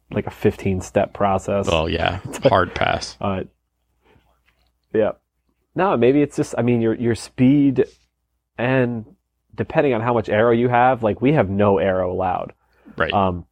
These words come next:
Speaker 1: but our corner speeds are generally the same or faster, I wanna say. So we don't have to slow down as much for several, like, we don't, we're not as high in the, going into a corner, and we don't have to even go as low.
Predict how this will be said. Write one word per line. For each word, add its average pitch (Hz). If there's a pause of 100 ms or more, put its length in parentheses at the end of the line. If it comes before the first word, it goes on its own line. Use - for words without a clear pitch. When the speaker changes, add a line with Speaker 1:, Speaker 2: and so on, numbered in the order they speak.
Speaker 1:
but 117
our 101
corner 117
speeds 95
are 92 (380)
generally 135
the 143
same 139
or 131
faster, 160
I 175
wanna 180
say. 185 (400)
So -
we 120
don't 147
have 135
to 120
slow 120
down 120
as 104
much 101 (1120)
for 113
several, 127
like, 101
we 120
don't, -
we're 127
not 123
as 110
high 135
in 135
the, 123
going 127
into 139
a 135
corner, 147
and 127
we 120
don't 117
have 113
to -
even 107
go 110
as 101
low. 104